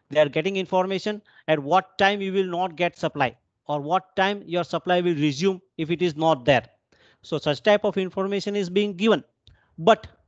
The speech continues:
the options for choice of supply is as on time also not there with a consumer. I hope people will agree with this. Uh, we don't have a choice of supply as on time. The supply is dependent where you are residing.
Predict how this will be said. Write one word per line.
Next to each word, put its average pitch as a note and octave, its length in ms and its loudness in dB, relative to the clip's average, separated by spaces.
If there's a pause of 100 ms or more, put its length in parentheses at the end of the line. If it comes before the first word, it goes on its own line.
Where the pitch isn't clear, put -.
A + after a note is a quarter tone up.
(380)
the D3+ 120 2
options A#3 400 -2
for A3+ 180 0
choice F#3+ 340 0
of G#3+ 120 0
supply F#3+ 480 0
is E3+ 180 -2
as C#3+ 160 0
on F3+ 160 -4
time E3 220 0
also E3+ 460 -6
not C3 320 -6
there B2 220 0 (680)
with B2+ 160 -6
a C#3 80 -2
consumer. C3 560 -4 (460)
I C3 80 -2
hope E3 260 -4
people D3+ 240 -2
will D3 220 -2
agree C#3 300 0
with C#3 200 0
this. F#3+ 240 0 (480)
Uh, B2+ 320 2
we C3 80 0
don't D#3+ 300 0
have D#3+ 280 4
a C#3 320 0 (100)
choice E3 340 0
of D#3 120 2
supply C#3+ 380 2
as C3 260 -2
on C3 180 -4
time. A#2+ 280 -2 (960)
The B2+ 140 -2
supply F#3 540 2 (200)
is D#3 160 -2
dependent D#3+ 560 -2
where C#3+ 320 0
you D3 120 0
are C#3 80 2
residing. B2+ 480 0